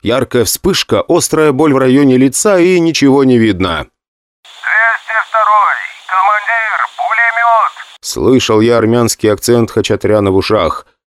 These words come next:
Speaker 1: но было уже поздно. В кабине будто что-то взорвалось, лицо что-то полоснуло, а на губах почувствовался металлический солёный привкус. Ноги обожгло, а в нос ударил едкий запах.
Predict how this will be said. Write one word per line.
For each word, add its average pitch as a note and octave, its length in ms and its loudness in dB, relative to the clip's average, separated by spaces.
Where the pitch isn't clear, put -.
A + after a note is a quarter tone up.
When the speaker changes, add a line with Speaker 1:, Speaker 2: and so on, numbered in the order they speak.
Speaker 1:
но C3 200 0
было A2 280 2
уже G2 320 0
поздно. D2+ 640 -4
В - 60 -20
кабине B2 420 0
будто C3 320 0
что-то C3 400 -2
взорвалось, A#2 960 0
лицо F#2+ 340 0
что-то G#2 320 0
полоснуло, D#3+ 720 2
а D3 40 0
на C#3 100 2
губах D3+ 340 0
почувствовался C#3+ 800 0
металлический A2+ 840 0
солёный F#2+ 480 0
привкус. - 640 -6
Ноги G2 320 0
обожгло, F2 680 0
а G#2+ 140 -4
в C3+ 40 2
нос E3 280 0
ударил B2+ 380 2
едкий G#2 420 -2
запах. F2 640 -4